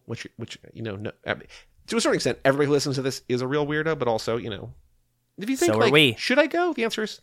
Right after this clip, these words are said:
Speaker 1: yeah, you should go.
Speaker 2: Yeah, I'd welcome you with open arms.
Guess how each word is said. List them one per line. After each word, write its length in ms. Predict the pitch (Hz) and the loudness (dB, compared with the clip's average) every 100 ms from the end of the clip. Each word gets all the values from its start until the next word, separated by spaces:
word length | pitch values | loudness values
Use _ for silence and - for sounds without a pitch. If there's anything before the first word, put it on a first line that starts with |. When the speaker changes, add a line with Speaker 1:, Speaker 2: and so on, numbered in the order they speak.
| - | -8
Speaker 1:
yeah, 160 | 294 - | -6 -6
you 80 | 208 | -8
should 160 | - | -8
go. 160 | 160 - _ _ _ _ _ _ _ _ _ _ - | -8 -12 _ _ _ _ _ _ _ _ _ _ -4
Speaker 2:
Yeah, 280 | 113 165 - - | 0 0 -2 -8
I'd 180 | - 135 | -2 0
welcome 340 | 131 123 135 131 | 2 -2 -2 -4
you 100 | 131 | -2
with 160 | 123 | -2
open 300 | 120 120 123 | -2 -4 -4
arms. 420 | 127 127 101 - | -4 -4 -8 -16